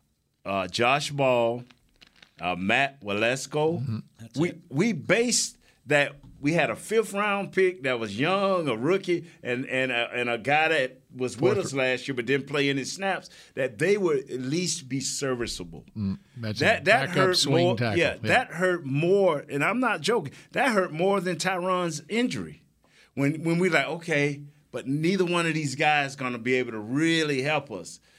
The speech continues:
Speaker 1: If one of those guys would have been serviceable, we, I'm, I'm serious, you can work a little better because now you're, you're confident in moving on with your playbook. They're stuck with their playbook right now. There's certain things you better stay away from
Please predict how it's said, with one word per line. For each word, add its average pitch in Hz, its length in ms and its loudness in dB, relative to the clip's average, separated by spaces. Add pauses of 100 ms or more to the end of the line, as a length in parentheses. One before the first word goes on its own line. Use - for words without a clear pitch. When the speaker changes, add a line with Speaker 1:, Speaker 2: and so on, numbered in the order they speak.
(140)
Speaker 1:
If 120 160 -6
one 233 200 2
of 233 60 2
those 214 240 2
guys 175 400 0
would 151 60 -4
have 143 80 -4
been 123 160 -2
serviceable, 127 960 -4 (920)
we, 160 180 -2 (300)
I'm, 147 200 -4
I'm 143 120 -2
serious, 147 320 0 (600)
you 147 140 -4
can 135 140 -4
work 127 200 0
a - 20 -8
little 101 160 -4
better 90 280 -4
because 110 380 -4
now 170 160 0
you're, 151 220 0
you're 143 200 -2
confident 139 680 -4 (200)
in 123 160 -4
moving 147 380 0
on 139 280 2
with 127 180 -4
your 101 80 -10
playbook. 110 500 -2 (380)
They're 175 240 -2
stuck - 460 -6
with 107 120 -10
their 98 140 -10
playbook 101 480 -2
right 90 200 -10
now. 98 120 -4
There's 127 180 0
certain 160 260 0
things 160 360 0
you 165 80 -2
better 123 180 2
stay 113 220 -2
away 104 240 0
from 98 400 -10